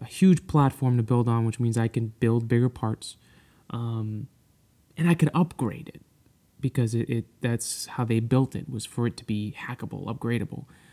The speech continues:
Um, my big thing, uh, my first project here was, uh, so the spool of plastic that feeds the machine, right? Um, it, like, moves around a whole bunch 'cause it's just sitting on, like, a little rod,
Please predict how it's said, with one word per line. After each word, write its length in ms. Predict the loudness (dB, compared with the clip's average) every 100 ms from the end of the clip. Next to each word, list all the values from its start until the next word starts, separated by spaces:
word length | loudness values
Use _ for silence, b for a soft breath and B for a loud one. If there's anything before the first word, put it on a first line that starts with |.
| b b b
Um, 600 | -4 -2 -2 -4 -6 -8 -12 _ _ _ _ _ -14 -2
my 160 | 2
big 240 | 6 6 6
thing, 360 | 4 6 4
uh, 300 | 4 2 0
my 140 | -2 -4
first 440 | 4 8 8 6
project 480 | 2 2 2 0 0
here 360 | 2 2 2 -2 b b b b b
was, 580 | 0 2 2 0 -4 -10 -16 _ _ _ _ -14
uh, 360 | -12 -12 -14 -16 _
so 120 | -2
the 100 | -2
spool 500 | -2 -2 6 8 8
of 260 | 6 2 -10
plastic 600 | -4 -2 -2 -6 -14 -18 _ -20 -10
that 220 | -8 -8 _
feeds 380 | -6 -2 -2 -2
the 60 |
machine, 420 | -4 -2 -2 -2 -4
right? 320 | -4 -4 -4 -8 b b b b _
Um, 640 | -4 -4 -4 -4 -6 -8 -6
it, 100 | -4
like, 160 | -2 2
moves 400 | 10 12 12 8
around 480 | 6 4 4 4 0
a 60 |
whole 320 | -4 0 0
bunch 280 | 2 2 2
'cause 160 | -2 -4
it's 120 | -4
just 260 | 0 0 4
sitting 300 | 6 6 4
on, 180 | 2 0
like, 160 | -2
a 40 | -2
little 240 | -2 -2
rod, 480 | 0 0 -2 -6